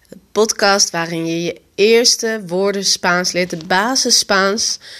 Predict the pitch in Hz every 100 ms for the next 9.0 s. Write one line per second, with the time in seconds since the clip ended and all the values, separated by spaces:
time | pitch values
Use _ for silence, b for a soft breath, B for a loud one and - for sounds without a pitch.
0 | B B - 175 - 220 220 208 - 196
1 | 190 190 190 B B 156 165 165 170 175
2 | 165 165 - - 180 185 180 165 175 170
3 | 180 175 180 175 170 - 160 147 151 180
4 | - 160 175 165 - - 160 175 226 B
5 | B B B 190 180 180 196 196 208 196
6 | - 202 220 233 - - 226 233 208 196
7 | 196 190 180 170 185 196 185 202 240 -
8 | - 180 180 190 196 196 202 196 233 -